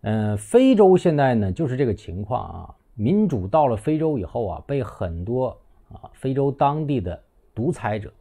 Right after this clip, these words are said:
实际上拿民主制度，啊，进行独裁。那几内亚就是个例子啊，这孔戴已经干了三届啊，到今年这个三届，二十年了。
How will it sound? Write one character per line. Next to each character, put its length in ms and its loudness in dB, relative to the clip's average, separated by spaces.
实 200 -10
际 140 -2
上 200 -4
拿 180 -2
民 220 2
主 160 2
制 220 -2
度， 180 -4
啊， 220 -18
进 160 -6
行 160 -2
独 120 -6
裁。 240 -12
那 120 -4
几 180 -2
内 100 2
亚 200 0
就 120 -2
是 140 -2
个 80 0
例 200 -2
子 100 -16
啊， 240 -20
这 100 2
孔 260 -2
戴 200 2
已 120 0
经 160 -2
干 180 0
了 60 0
三 320 -2
届 220 -6
啊， 260 -18
到 180 2
今 180 -2
年 200 0
这 140 -2
个 100 -2
三 260 -4
届， 120 -4
二 260 2
十 100 -8
年 160 -12
了。 140 -20